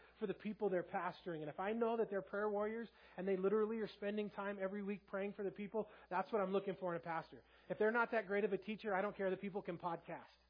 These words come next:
Right? They can get sermons anywhere. Like, whether they can, the guy can teach or not, it doesn't matter because there's not a need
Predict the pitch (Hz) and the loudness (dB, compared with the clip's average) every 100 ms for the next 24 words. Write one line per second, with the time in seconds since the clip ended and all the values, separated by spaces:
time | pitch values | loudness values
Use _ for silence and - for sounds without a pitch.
0 | _ _ _ _ _ _ _ _ _ - | _ _ _ _ _ _ _ _ _ -20
1 | - 196 180 220 285 269 247 - 247 247 | -10 -2 2 4 4 4 2 4 6 6
2 | 202 180 226 190 160 143 160 156 156 - | 4 4 6 6 4 4 4 2 0 -4
3 | - - - 208 208 208 214 190 185 185 | -16 -20 0 6 8 8 4 2 2 4
4 | 214 247 240 214 - 254 254 233 220 226 | 4 4 2 -2 0 0 2 2 4 4
5 | 226 226 233 240 233 214 - 202 214 190 | 6 4 2 2 2 0 -2 0 0 2
6 | 233 220 202 226 269 233 202 | 2 4 2 0 0 0 -4